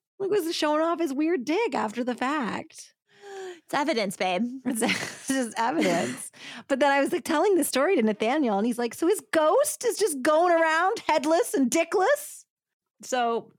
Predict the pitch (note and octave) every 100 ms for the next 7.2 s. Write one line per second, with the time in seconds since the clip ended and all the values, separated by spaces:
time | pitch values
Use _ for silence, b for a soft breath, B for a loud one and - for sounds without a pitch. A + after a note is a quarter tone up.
0 | _ _ _ _ C#4 D#4 F4 G#3+ A#3+ C4+
1 | - - A3 G#3 G#3+ G3 G3 F#3+ - C4
2 | C4 A3 G3+ G3+ G3 G#3 G#3 A3+ A#3 A3+
3 | A#3 A#3 G#3+ G#3 G3 C4+ E4+ D#4+ B3+ A#3+
4 | A#3 A#3 C4 C4 B3 A#3+ A#3 G#3+ G3 G#3
5 | G3+ F#3 F3+ F3 F3+ F3+ F3 F#3 - -
6 | - - - G4+ - D#4+ D#4+ D4 A#3+ -
7 | B3